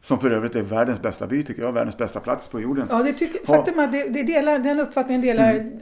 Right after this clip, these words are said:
Speaker 2: du och jag med många andra.
Speaker 1: Mm. Och har ju legat i grunden för att, eh, livet för mig som det är nu, helt enkelt med all-, allting, a-, a-, allting jag har. För jag börjar ju,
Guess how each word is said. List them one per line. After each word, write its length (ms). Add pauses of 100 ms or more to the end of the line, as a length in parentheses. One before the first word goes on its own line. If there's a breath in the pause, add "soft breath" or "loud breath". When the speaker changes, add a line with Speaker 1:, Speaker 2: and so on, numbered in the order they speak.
Speaker 2:
du 200
och 120
jag 140
med 120
många 320
andra. 200
Speaker 1:
Mm. 360 (380 loud breath)
Och 140
har 220
ju 420
legat 280
i 40
grunden 280
för 320
att, 300
eh, 60 (400)
livet 600
för 140
mig 240
som 200
det 100
är 80
nu, 280 (340 soft breath)
helt 220
enkelt 200
med 80
all-, 160
allting, 640 (920 soft breath)
a-, 120
a-, 160
allting 260
jag 80
har. 80
För 140 (440)
jag 120
börjar 280
ju, 180